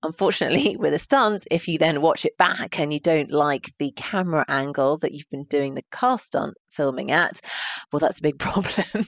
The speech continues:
because, you know, as Darren says, you can't rehearse it. Uh,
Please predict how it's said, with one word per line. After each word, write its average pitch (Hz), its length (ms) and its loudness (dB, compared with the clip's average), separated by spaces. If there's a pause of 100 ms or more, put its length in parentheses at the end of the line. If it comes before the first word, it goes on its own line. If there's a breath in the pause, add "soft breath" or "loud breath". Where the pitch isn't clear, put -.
because, - 520 2
you 440 440 2
know, 156 80 4
as 165 120 2
Darren 165 260 4
says, 165 220 2 (100)
you 185 180 2
can't 190 440 2
rehearse 202 600 2
it. 143 320 2 (440 loud breath)
Uh, 160 280 4